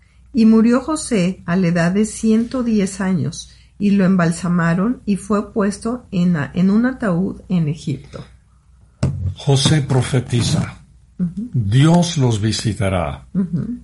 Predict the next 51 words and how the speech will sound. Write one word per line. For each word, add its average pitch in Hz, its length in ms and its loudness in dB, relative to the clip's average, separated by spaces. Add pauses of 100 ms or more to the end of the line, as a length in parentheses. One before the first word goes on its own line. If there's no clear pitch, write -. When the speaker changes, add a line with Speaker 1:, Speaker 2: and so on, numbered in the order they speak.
(120)
Speaker 2:
y 127 140 2
los 110 240 0
llevará 104 500 2
de 120 160 0
regreso 101 640 0
a 104 40 -2
la 95 200 -2
tierra 107 420 -2
que 95 140 -4
juró 104 500 -4
a 92 80 -4
Abraham, 110 640 -2
Isaac - 560 -6
y - 80 -4
Jacob". 92 480 -4
Eso 101 180 -4
es 120 100 0
primera 120 420 0
vez 95 280 -2
que 87 220 -2
vemos 92 320 0 (480)
los 113 160 -4
tres 127 300 0
pa-, - 480 -4
patriarcas 113 680 -2
que - 140 -4
se - 160 -4
ven, 95 180 0
el 98 220 -2
Dios 110 240 0
de 101 100 2
Abraham, 117 440 2
de 95 100 0
Isaac 165 260 0
Speaker 1:
Isaac 175 160 -2
Speaker 2:
y 117 40 0
Speaker 1:
y 104 40 0
de 92 60 -2
Speaker 2:
Jacob. 101 460 -2
Speaker 1:
Jacob. - 80 -12
Speaker 2:
Él 120 180 0
los, 131 240 0
Speaker 1:
Así 147 120 -10
es. 131 160 -6
Speaker 2:
eh, 135 120 -2
ven 151 380 2
que 165 120 -2
José 143 380 -2
tiene 151 240 0
una 139 160 2
visión. 147 400 0